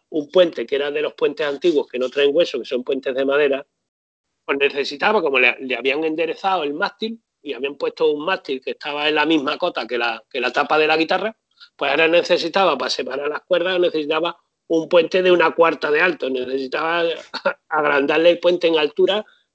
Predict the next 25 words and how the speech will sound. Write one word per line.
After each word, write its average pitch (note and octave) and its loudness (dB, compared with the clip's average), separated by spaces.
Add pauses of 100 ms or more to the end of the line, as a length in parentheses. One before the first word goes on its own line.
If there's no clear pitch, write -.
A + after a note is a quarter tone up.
no C#3+ -8
me F3+ -4
acuerdo D#3+ 2
si B2 2 (160)
cinco E3 2
o D3 0
seis D3+ 2
milímetros, B2+ 2 (1040)
que D3 2
era, C#3+ -2 (260)
que D#3 2
era D3 4
inviable. C#3 2 (260)
Entonces, F#3 -2
todo G#3+ -2
lo G3+ -2
que G3 -4
le F#3+ -8
tuve F#3+ -4
que F#3 -8
hacer F#3+ -6
a D3 -6
aquella D#3+ -4
guitarra D#3+ -8
para A#2+ -12